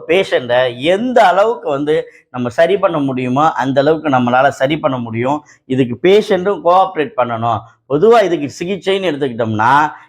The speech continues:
இந்த நம்ம பிசியோதெரபியில் செய்யக்கூடிய சிகிச்சை தான் அதுக்கு வந்து முக்கியமா இருக்கு. ஏன்னா அவங்கள நடக்க வைக்கிறது, திரும்ப அதே மாதிரி அவங்கள வந்து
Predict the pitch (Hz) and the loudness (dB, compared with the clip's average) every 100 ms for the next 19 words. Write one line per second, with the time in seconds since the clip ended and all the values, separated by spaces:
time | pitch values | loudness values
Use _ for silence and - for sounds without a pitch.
0 | _ 123 131 120 131 156 170 143 127 135 | _ -2 0 4 4 4 2 -2 -4 -2
1 | 131 127 113 151 - 208 185 156 135 127 | 0 -2 -2 -6 0 0 2 0 0 -6
2 | 113 135 151 139 135 120 123 110 143 147 | -4 -2 0 0 -4 -2 -4 -2 -2 0
3 | 143 127 120 160 180 - - _ 123 135 | 2 2 4 4 2 -4 -20 _ -2 0
4 | 135 156 175 151 147 202 185 180 156 143 | 0 0 2 0 0 0 2 4 2 2
5 | 131 131 117 127 170 147 127 120 127 151 | 0 -2 0 2 2 0 0 -2 0 -2
6 | 160 139 120 120 123 120 110 135 139 135 | 0 -2 -2 -2 -2 -2 -6 -4 2 2
7 | 143 - - _ - 135 156 151 139 139 | 2 0 -14 _ 0 4 4 4 4 4
8 | 127 147 143 139 143 | 4 2 2 2 2